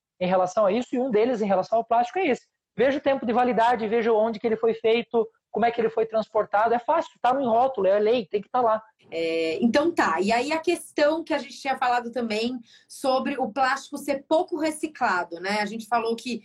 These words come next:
Speaker 2: menos de, de dois por cento no Brasil e nove por cento no mundo. É, e como é
Speaker 1: Na
Speaker 2: que
Speaker 1: média.
Speaker 2: funciona a questão da reciclagem? O, o plástico pode ser reciclado pra sempre? Ou quando ele recicla, ele passa por um processo? O que que acontece na reciclagem do plás-,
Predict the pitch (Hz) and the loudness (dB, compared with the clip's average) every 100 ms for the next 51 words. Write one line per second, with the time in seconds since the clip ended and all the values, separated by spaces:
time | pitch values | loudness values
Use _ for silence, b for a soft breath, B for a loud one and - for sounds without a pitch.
0 | B B 214 262 311 240 233 240 - 226 | B B -2 0 0 0 -2 -2 -4 -4
1 | 233 240 233 240 202 240 233 233 226 226 | 0 -2 -2 -10 -4 -2 -2 -2 -2 0
2 | 220 226 202 285 320 294 262 262 302 294 | 0 0 -2 0 0 0 0 0 0 -6
3 | 285 285 269 254 277 277 262 233 220 190 | -14 -12 -12 -12 -12 -10 -4 -4 -2 0
4 | 180 - B B B 269 277 285 339 466 | -2 -2 B B B -2 0 0 -2 0
5 | 494 - 285 277 370 - 311 302 285 233 | -2 0 0 0 0 -2 -2 0 0 -4
6 | 220 233 240 269 285 294 285 277 285 294 | -4 -4 -4 -4 -2 0 0 0 -4 -4
7 | 247 220 202 196 202 311 320 - 339 415 | -2 0 0 -2 -2 -2 -2 -2 -4 -2
8 | 571 587 381 285 254 220 247 208 - 214 | -2 -4 -6 -2 -2 0 -4 -4 -6 -6
9 | 190 196 190 302 240 208 180 b b 277 | -4 -6 -4 -2 -2 0 -2 b b 0
10 | 370 381 370 370 311 285 - 339 359 294 | 2 2 0 0 -2 -6 -4 -2 -2 -4
11 | 269 254 254 277 285 294 277 277 269 247 | -4 -6 -4 -2 -2 -4 -10 -12 -6 -6
12 | 226 - 269 277 269 277 - 359 392 370 | -6 -6 -4 -4 -4 -12 -8 -6 0 0
13 | 311 247 226 226 214 214 208 208 196 185 | 0 -2 -2 -4 -4 -4 -6 -6 -4 -4
14 | 196 185 202 180 | -4 -6 -2 -4